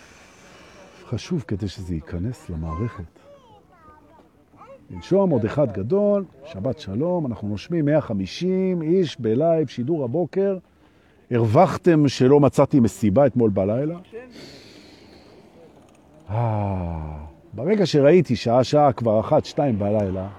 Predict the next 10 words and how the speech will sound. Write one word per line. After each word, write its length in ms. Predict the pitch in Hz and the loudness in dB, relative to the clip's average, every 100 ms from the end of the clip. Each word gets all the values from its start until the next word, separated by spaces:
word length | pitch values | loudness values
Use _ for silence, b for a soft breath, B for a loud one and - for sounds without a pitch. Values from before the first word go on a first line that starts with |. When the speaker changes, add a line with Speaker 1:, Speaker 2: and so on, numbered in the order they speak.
| - - - 95 | -20 -20 -10 -2
Speaker 1:
ואין 260 | 110 202 | 4 6
איזה 180 | 202 156 | 6 6
מסיבה, 340 | 147 - 131 | 4 2 2
רק 200 | 147 147 | 4 2
אחת 160 | 123 135 | 0 -2
בצפון 560 | 120 113 - 98 131 113 | 0 -2 -4 -4 -2 -4
הייתה, 340 | 92 107 113 143 _ b b b b b b b | -4 -8 -10 -12 _ b b b b b b b
אז 240 | - 120 135 | -16 -10 -6
הבנתי 340 | 262 320 - | -4 -4 -4
שדורקה, 500 | 127 117 214 294 - | -4 -2 -2 -2 -4